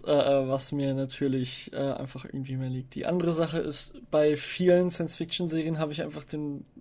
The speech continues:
Punkt, dass gerade dadurch, dass ich mich mit, äh, äh, Physik und Chemie und sowas, äh, sehr viel auseinandersetze, dass die Leute irgendwas aus dem Hut ziehen, wo ich mir dann denke, "Nein, nein, das funktioniert physikalisch nicht." Und dann ist die, ähm, dann ist die, äh, äh, wie sagt man's?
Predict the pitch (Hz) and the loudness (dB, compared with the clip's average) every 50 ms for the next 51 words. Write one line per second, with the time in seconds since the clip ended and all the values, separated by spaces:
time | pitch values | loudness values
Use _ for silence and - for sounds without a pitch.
0 | - - - _ - 160 156 156 151 147 - 147 143 - - - - - - - | -20 -20 -20 _ -6 -4 -4 -4 -4 -4 -4 -4 -4 -4 -6 -8 -10 -16 -20 -20
1 | - - - - - - 170 175 175 175 165 156 170 175 175 175 165 - - - | -20 -20 -20 -12 0 6 10 10 10 10 12 12 12 12 12 10 6 2 4 6
2 | 175 175 170 170 165 165 170 165 139 - - 151 147 139 139 - - - - - | 6 6 6 4 0 -2 -2 -4 -4 -4 -4 -2 -2 -4 -4 -6 -8 -4 0 0
3 | 143 139 139 - 143 143 139 135 135 - - 147 139 151 165 160 - - 147 147 | 2 2 2 2 2 0 0 0 -2 -6 -6 -4 0 2 2 2 2 -2 -4 -4
4 | - 147 151 156 156 151 151 151 139 143 147 143 143 139 - - - - 151 139 | -4 -2 -2 0 0 0 0 0 -2 -2 -2 -2 -2 -2 -2 -6 -6 -6 -4 -4
5 | 139 139 135 143 151 - - - - - - 147 143 143 143 139 143 135 - - | -4 -4 -2 -2 -4 -2 -2 -4 -4 -4 -4 -6 -6 -4 -4 -4 -4 -6 -6 -6
6 | 147 139 - - 165 165 170 165 - - - 196 214 220 208 - 208 202 - - | -8 -8 -4 0 2 2 2 2 2 2 4 4 4 4 2 2 0 0 0 0
7 | - 202 185 170 170 170 165 160 - - 208 233 254 254 - - - - 175 156 | 0 2 2 2 2 0 0 -2 0 0 2 4 4 2 0 -2 -4 -4 -2 -2
8 | 156 147 147 151 143 - 160 160 156 151 151 151 143 - 151 - - - - - | -2 -4 -4 -6 -6 -4 -4 -4 -2 -2 -2 -4 -4 -4 -4 -6 -6 -6 -10 -12
9 | - - - - - - - - 151 165 190 208 226 254 262 - - - _ - | -12 -14 -16 -18 -18 -12 -4 0 2 4 4 6 4 4 2 -2 -6 -16 _ -20
10 | - - - - 160 180 214 254 269 277 269 240 - - - 220 214 - 233 233 | -20 -20 -6 2 6 8 8 8 8 6 4 2 0 0 -2 -2 2 4 6 6
11 | 202 170 - 147 131 135 127 135 127 120 123 - - 139 135 - - - 156 165 | 6 6 2 -2 -4 -4 -4 -4 -4 -6 -6 -8 -12 -14 -14 -12 -6 -2 0 2
12 | 170 165 170 - - 170 160 151 151 151 - - - - 147 147 143 143 139 139 | 2 2 0 -2 -4 -6 -4 -4 -2 -4 -4 -4 -2 0 0 0 0 -2 -4 -6
13 | 139 139 131 - - 147 - 151 - - - - 147 143 135 135 135 135 135 131 | -8 -8 -12 -12 -12 -10 -8 -6 -6 -6 -6 -6 -4 -2 0 0 0 0 0 -2
14 | - 131 131 135 127 - 135 131 127 131 131 127 131 143 139 135 147 143 - - | -4 -4 -6 -6 -6 -6 -6 -6 -6 -6 -6 -8 -8 -10 -10 -10 -10 -10 -10 -10
15 | 139 127 123 - - | -10 -10 -10 -10 -12